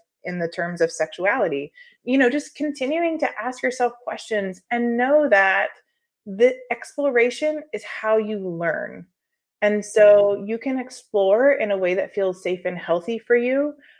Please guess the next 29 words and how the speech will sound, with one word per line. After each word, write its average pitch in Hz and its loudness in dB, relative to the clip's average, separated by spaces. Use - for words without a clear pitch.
Um, 226 2
and 226 0
you 254 0
can 247 -4
also 220 4
back 202 -2
up. - -4
Like, 175 2
you 208 -8
can 214 -4
explore 190 -4
something 226 -8
and 185 -8
it's 185 -6
like, 170 -6
"That 151 -2
is 196 -4
not 185 -6
for 196 -6
me 202 -6
in 202 -4
this 202 -8
moment." 202 -2
And 160 -10
so 147 0
you 190 -2
back - -4
up. 285 0
Um, 180 -2